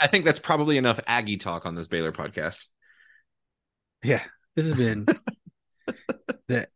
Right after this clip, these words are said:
Speaker 2: Aggie half hour. Um,
Speaker 1: You know, to cleanse us, Matt,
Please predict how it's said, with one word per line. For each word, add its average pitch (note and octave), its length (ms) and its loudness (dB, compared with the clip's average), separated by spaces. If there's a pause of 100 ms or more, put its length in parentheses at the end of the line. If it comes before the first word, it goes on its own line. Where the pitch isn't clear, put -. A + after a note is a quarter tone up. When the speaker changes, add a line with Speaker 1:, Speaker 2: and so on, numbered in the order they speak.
(400)
Speaker 2:
Aggie B2 340 4
half A#2 220 2
hour. A#2+ 360 0 (180)
Um, A2+ 460 0 (1000)
Speaker 1:
You - 80 4
know, A#3 140 10
to - 120 6
cleanse B3 320 6
us, D#3+ 140 4
Matt, C3+ 360 0